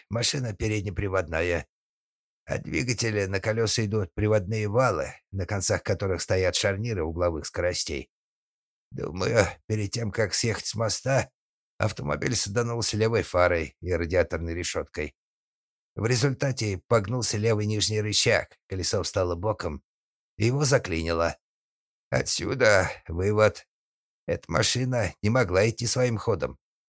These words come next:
«Такие повреждения могли появиться от удара об воду?» «С какой высоты упала машина?» спросил Бабаджанов, взял со стола калькулятор и приготовился рассчитать силу удара.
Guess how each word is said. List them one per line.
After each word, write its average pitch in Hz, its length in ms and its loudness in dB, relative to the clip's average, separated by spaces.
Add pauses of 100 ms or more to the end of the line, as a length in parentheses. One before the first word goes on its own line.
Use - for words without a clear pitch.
(760)
«Такие 92 440 0
повреждения 95 600 2
могли 92 260 0
появиться 87 640 0
от 95 180 -2
удара 85 300 0
об 87 220 -6
воду?» 71 320 -4 (680)
«С - 100 -6
какой 160 280 0
высоты 147 640 2
упала 120 280 0
машина?» 120 580 -2 (800)
спросил 87 440 -2
Бабаджанов, 85 640 0
взял 78 300 0
со - 140 0
стола 85 300 0
калькулятор 87 640 -2
и 69 180 -8
приготовился 82 720 -4
рассчитать 80 440 -8
силу 76 340 -6
удара. 64 360 -8